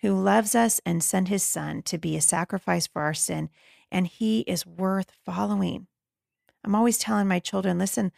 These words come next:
the Lord Jesus gave his life for us. The least we can do is use our life to follow and point other people to him." And that really is, uh,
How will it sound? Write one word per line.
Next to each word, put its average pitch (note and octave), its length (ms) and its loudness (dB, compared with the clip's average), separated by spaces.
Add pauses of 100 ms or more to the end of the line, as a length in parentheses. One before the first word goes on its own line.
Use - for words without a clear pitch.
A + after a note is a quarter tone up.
(240)
the G#3 100 2
Lord G#3 280 4
Jesus F#3+ 360 0
gave F3 200 -2
his F3 180 -4
life D#3 240 -2
for - 200 -8
us. - 320 -4 (240)
The F#3+ 120 -2
least A3 500 0
we F#3+ 120 2
can F3+ 180 -2
do E3 180 -2
is D#3+ 180 -4
use G3 300 0
our D3+ 200 -6
life C#3 320 -10
to E3 100 -4
follow D#3+ 420 -4
and E3 200 -6
point - 300 -6
other D#3+ 160 -6
people - 320 -12
to - 140 -14
him." - 260 -20 (460)
And F3 160 -2
that F#3+ 220 2
really F#3+ 300 2
is, D#3 420 -4 (420)
uh, D#3 280 -2